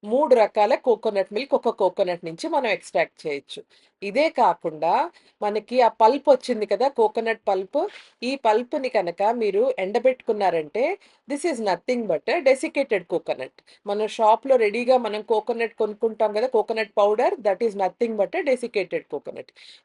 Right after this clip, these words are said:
ఈ పౌడర్‌నే మనం ఎండలో పెట్టుకుని ఎండబెట్టుకున్నామంటే దీన్ని మనం డెజర్ట్స్‌లోను కుకింగ్‌లోను వాడుకోవచ్చు.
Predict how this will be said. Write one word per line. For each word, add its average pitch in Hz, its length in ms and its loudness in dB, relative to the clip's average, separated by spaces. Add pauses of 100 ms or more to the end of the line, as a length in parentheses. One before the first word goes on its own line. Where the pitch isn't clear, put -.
(160)
ఈ 254 80 -2 (100)
పౌడర్‌నే 220 600 2
మనం 208 220 -6 (120)
ఎండలో 202 360 -2
పెట్టుకుని 185 460 -6
ఎండబెట్టుకున్నామంటే 170 1000 -4 (480)
దీన్ని 247 320 -2
మనం 185 300 -4
డెజర్ట్స్‌లోను 196 800 0
కుకింగ్‌లోను 185 580 -6
వాడుకోవచ్చు. 240 640 -2